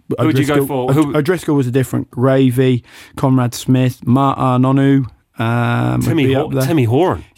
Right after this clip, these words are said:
Speaker 2: It's before my time, before my time.
Speaker 1: Smoking
Speaker 2: I,
Speaker 1: Joe Stanley.
Speaker 2: but I
Speaker 1: Bef-,
Speaker 2: thi-,
Speaker 1: way
Speaker 2: but,
Speaker 1: before your time
Speaker 2: but
Speaker 1: again, but
Speaker 2: I
Speaker 1: they were
Speaker 2: also
Speaker 1: the
Speaker 2: th-,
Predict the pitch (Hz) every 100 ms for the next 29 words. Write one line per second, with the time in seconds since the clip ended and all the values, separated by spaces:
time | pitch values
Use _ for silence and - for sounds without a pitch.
0 | - 139 - 135 165 147 139 127 151 151
1 | 123 107 127 151 135 131 156 135 - 170
2 | 185 180 160 156 151 - 175 185 175 107
3 | - 156 131 - 175 190 151 135 147 143
4 | 135 156 143 147 160 147 147 214 226 220
5 | 208